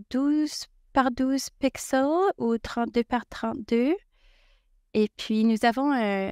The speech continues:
une documentation, euh, sur comment l'inclure. Alors, euh, ouais. Aussi, vous avez une bannière avec une promotion. Ceci est excellent.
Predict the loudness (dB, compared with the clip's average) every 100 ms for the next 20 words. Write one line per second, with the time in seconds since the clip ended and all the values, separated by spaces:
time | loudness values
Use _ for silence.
0 | -4 -2 0 0 0 -2 -2 -6 -6 -4
1 | -2 -2 -4 -8 _ _ _ _ -6 -4
2 | -4 -4 -4 0 2 2 0 0 -2 0
3 | 2 2 -2 -16 _ _ _ _ _ _
4 | -6 -2 -2 -4 -4 -6 -6 -4 -4 -4
5 | -6 -8 _ -12 -12 -14 _ _ _ -20
6 | _ _ _ _ -20 _ _ -20 -20 _
7 | _ _ _ _ _ _ _ _ _ _
8 | _ _ -8 -6 0 0 2 2 4 2
9 | 2 2 0 0 0 0 -2 -6 -4 -4
10 | -2 -4 -2 -2 -2 -2 -2 -2 -4 -6
11 | -4 -4 -4 -6 -6 -2 0 0 -2